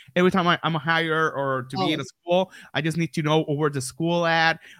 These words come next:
Speaker 1: um,
Speaker 2: Mm-hmm.
Speaker 1: which are the professor, how many of these teachers have a master's degree, how long
Speaker 2: Mm-hmm.
Speaker 1: they, and I, and I have an idea of which jokes, uh, which jokes, which jokes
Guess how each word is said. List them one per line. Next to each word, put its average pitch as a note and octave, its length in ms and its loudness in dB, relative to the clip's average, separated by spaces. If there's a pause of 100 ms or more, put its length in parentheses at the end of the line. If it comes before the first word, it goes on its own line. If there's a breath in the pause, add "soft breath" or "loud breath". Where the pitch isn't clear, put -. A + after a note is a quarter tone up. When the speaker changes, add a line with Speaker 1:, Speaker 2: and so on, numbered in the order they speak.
Speaker 1:
um, C#3+ 140 4
Speaker 2:
Mm-hmm. D3 80 -2
Speaker 1:
which D#3+ 200 0
are D#3 120 2
the C#3+ 100 -2
professor, D#3 520 0
how D#3+ 160 0
many F#3+ 260 -4
of D#3+ 180 -4
these E3 220 -6
teachers E3+ 460 -6
have C#3 200 0
a C#3 60 -2
master's D#3 400 -4
degree, G#3 480 -2 (260 soft breath)
how D#3 100 0
long F#3+ 140 2
Speaker 2:
Mm-hmm. F#3 100 0
Speaker 1:
they, F3 120 0 (100)
and F3 120 -4
I, F3+ 120 -4
and F#3 140 -2
I G3+ 80 0
have G#3+ 280 0
an F#3+ 120 -2
idea D#3 580 -4 (320 soft breath)
of E3+ 120 0
which F#3 240 0
jokes, F3+ 380 -2
uh, D#3 60 -6
which D#3 240 -2 (220)
jokes, D3+ 440 2
which F#3 300 -6 (100)
jokes C3+ 320 0